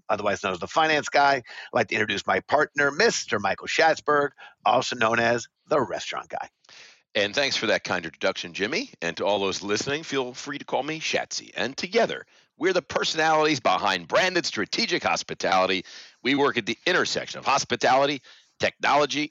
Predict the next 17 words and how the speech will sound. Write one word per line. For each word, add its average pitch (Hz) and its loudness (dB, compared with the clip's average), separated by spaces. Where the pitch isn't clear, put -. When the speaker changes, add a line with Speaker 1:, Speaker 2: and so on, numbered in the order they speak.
Speaker 2:
innovation, 113 0
and 80 -8
capital. 139 0
And 90 0
Jimmy, 165 0
I 165 4
am 127 2
exhausted. 104 0
It 143 2
has 135 2
been 120 0
a 110 2
whirlwind 131 2
of 101 -2
travel. 92 2
I 107 2
mean, 110 0